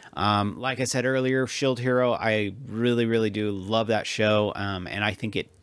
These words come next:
did fantastic as far as setting up a, an adventure of, uh, this guy who's just beat down and trying to get himself into, trying to figure out how to get back home, um,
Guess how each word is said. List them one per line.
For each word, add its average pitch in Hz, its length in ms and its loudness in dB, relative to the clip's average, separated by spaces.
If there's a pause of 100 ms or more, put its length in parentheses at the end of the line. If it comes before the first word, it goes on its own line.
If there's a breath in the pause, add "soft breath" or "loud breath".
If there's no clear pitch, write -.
(180)
did 101 280 0
fantastic - 1400 -6
as 95 160 -4
far 104 260 2
as 95 140 2
setting 101 280 2
up 92 200 -4
a, 92 280 -2
an 95 140 -6
adventure 98 580 0
of, 92 280 -2 (580 loud breath)
uh, 117 280 2
this - 260 0
guy 143 240 2
who's 151 160 2
just 98 580 -4
beat 135 180 0
down 139 400 2
and 104 240 -4
trying 113 320 0
to - 60 -8
get 113 140 0
himself 113 560 0
into, 107 720 -2 (120)
trying 127 300 -2
to 117 60 -2
figure 117 260 -2
out 104 140 0
how 110 120 -2
to 110 60 -2
get 101 220 -6
back 98 180 -4
home, 120 500 0 (540 loud breath)
um, 101 320 0